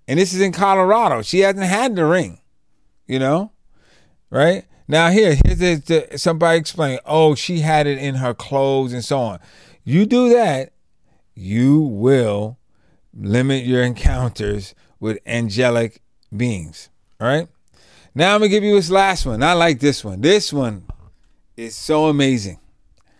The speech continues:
You know, like a ratchet set, right? I had this, this, this, um, piece for my ratchet set.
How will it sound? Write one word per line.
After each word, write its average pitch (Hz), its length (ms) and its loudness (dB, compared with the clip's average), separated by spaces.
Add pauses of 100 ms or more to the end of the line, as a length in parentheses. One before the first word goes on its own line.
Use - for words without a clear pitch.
(1040)
You 165 120 2
know, 202 220 4
like 160 260 2
a 131 60 0
ratchet 156 460 -2
set, 180 440 0
right? 160 440 0
I 160 80 -2
had 165 280 0
this, 143 220 0
this, 139 300 -2
this, 135 280 -2
um, 117 420 -4
piece 175 280 -2
for 156 140 -4
my 131 160 -4
ratchet 147 400 -2
set. 160 340 -2